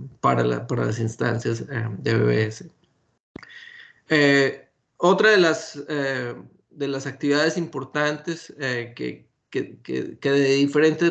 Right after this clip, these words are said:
que por medio de diferentes me-, que por diver-, diferentes mecanismos pueden derivar en la gestión de recursos financieros son las actividades de diseminación, que incluyen, eh, la generación de cursos, eh, la participación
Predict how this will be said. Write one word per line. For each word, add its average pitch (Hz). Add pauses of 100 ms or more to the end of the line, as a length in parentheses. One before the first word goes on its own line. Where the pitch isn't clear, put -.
que 147
por 143
medio 165
de 185
diferentes 170
me-, 160
que 147
por 147
diver-, 151
diferentes 151
mecanismos 170 (300)
pueden 165
derivar 156 (260)
en 156
la 147
gestión 143
de 160
recursos 160
financieros 156
son 185
las 143
actividades 123
de 135
diseminación, 113 (300)
que -
incluyen, 131
eh, 127
la 120
generación 123
de 127
cursos, 170 (360)
eh, 120
la 127
participación 135